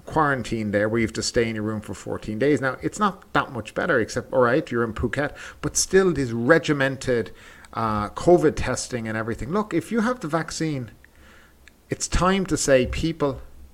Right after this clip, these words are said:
you have the vaccine, get on with your life, go enjoy your holiday."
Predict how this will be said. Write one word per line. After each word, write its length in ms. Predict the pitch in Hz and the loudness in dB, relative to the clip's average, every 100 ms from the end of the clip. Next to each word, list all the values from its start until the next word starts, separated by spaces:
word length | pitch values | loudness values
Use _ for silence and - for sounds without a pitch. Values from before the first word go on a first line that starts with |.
| - | -12
you 80 | - | 0
have 240 | 175 202 | 2 4
the 60 | 147 | 2
vaccine, 580 | 127 117 - 135 131 131 - - | 0 -2 -4 -4 -4 -8 -18 -4
get 120 | 117 | 0
on 200 | 117 127 | 2 2
with 120 | 120 - | 0 -2
your 100 | 107 | 0
life, 400 | 104 104 - - - - - - - 117 - | 0 -2 -6 -18 -20 -20 -20 -20 -16 -16 0
go 220 | 143 143 | 8 8
enjoy 280 | 143 120 123 | 6 2 4
your 180 | 120 107 | 4 2
holiday." 520 | 117 113 107 95 90 | -2 -2 -2 -2 -6